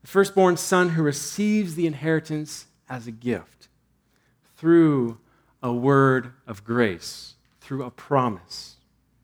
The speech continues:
This means that freedom is not just the avoidance of the curse. It is not, not as if we are all, uh, inmates, right?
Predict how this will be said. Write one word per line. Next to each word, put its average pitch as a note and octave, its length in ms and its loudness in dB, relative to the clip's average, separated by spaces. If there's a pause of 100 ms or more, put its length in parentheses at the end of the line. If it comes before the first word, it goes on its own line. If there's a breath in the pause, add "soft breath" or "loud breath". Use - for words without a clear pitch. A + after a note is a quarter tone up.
(580 soft breath)
This F#3+ 200 2
means A3+ 180 6
that F#3+ 180 2
freedom G3 320 2
is D3+ 140 2
not F#3 380 2
just E3+ 240 -4
the E3+ 120 4
avoidance D#3 640 4
of C3+ 160 0
the C#3 80 2
curse. - 600 -4 (580 soft breath)
It D3 80 -2
is D#3+ 180 2
not, F#3+ 220 4
not G#3 240 4
as E3+ 160 0
if F3+ 240 2
we E3 140 6
are D3+ 140 4
all, E3 520 4
uh, C#3 240 -4
inmates, D#3 640 0 (160)
right? C#3 260 0